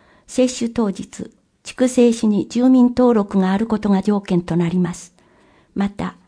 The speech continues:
原発避難者も対象になりますが、事前に申請が必要になりますので、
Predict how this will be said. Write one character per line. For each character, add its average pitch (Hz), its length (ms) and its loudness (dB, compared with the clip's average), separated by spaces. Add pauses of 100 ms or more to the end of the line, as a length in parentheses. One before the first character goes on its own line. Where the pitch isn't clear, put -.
(380)
原 247 240 2
発 233 220 -6
避 214 120 0
難 208 200 0
者 208 160 -6
も 185 160 -4
対 220 280 -4
象 226 220 -2
に 208 140 2
な 185 120 2
り 196 120 2
ま 185 120 2
す - 120 -10
が、 180 200 -4 (540)
事 220 160 0
前 214 180 4
に 196 240 0
申 240 240 0
請 233 280 0
が 214 100 0
必 214 220 -4
要 214 140 4
に 190 120 0
な 185 120 0
り 180 120 0
ま 190 120 2
す 196 140 -4
の 180 140 0
で、 175 160 -10